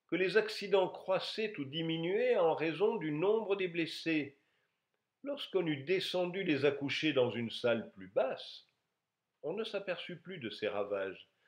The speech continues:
car l'air chargé des miasmes putrides étant plus léger, cherche toujours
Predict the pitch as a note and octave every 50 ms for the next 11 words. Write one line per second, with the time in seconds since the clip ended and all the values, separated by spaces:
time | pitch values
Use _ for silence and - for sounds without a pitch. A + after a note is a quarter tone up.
0 | _ _ _ _ _ - D3 C#3 C3 A#2+ C3+ D3 E3+ A3 A#3+ A#3 G3+ - - -
1 | - - G#3 G3+ F#3 E3 D3 E3+ F3 D3 B2+ B2+ B2 C3 D#3+ F#3+ G3+ F#3+ F3 B2+
2 | B2 C3 B2+ B2 - - C3+ C3+ C3 - - - A#3+ B3+ A#3 F#3+ C3 G#2+ - -
3 | _ C3 B2+ B2+ - A#2+ A#2 A2+ A2+ - _ _ _ G2 G2 A2+ C#3+ E3 E3+ D#3
4 | - A#3 A3 E3 - - _ _ _ _ _ _ _ _ _ - - - G#3+ A3
5 | G#3 G#3 - - F#3+ F3 - - B3+ B3+ G3 D#3+ B2+ A#2+ A2 G2 E2+ D#2+ - -
6 | _